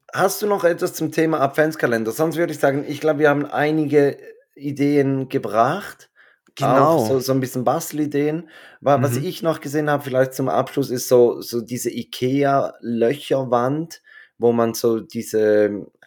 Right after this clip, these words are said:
Speaker 1: Haken einhängen kann oder so
Speaker 2: Ja.
Speaker 1: Kistchen aufhängen
Speaker 2: Ja.
Speaker 1: kann. Und daraus könnte man natürlich auch einen Adventskalender machen, dass man so vierundzwanzig Kistchen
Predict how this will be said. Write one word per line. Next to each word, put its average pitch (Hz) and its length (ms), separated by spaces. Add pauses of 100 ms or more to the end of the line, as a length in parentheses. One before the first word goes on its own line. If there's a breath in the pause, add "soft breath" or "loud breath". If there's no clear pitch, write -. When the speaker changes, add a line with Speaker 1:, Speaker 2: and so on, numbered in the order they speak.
(240 loud breath)
Speaker 1:
Haken 117 640
einhängen 113 640
kann 107 280
oder 98 200
so - 120
Speaker 2:
Ja. 156 140
Speaker 1:
Kistchen 131 400
aufhängen 123 360
Speaker 2:
Ja. 147 100
Speaker 1:
kann. 123 200 (300 loud breath)
Und 120 240
daraus 131 360
könnte 123 240
man 117 120
natürlich 113 460
auch 104 200
einen 104 200
Adventskalender 95 720
machen, 85 340
dass - 140
man 98 120
so - 120
vierundzwanzig 104 720
Kistchen - 680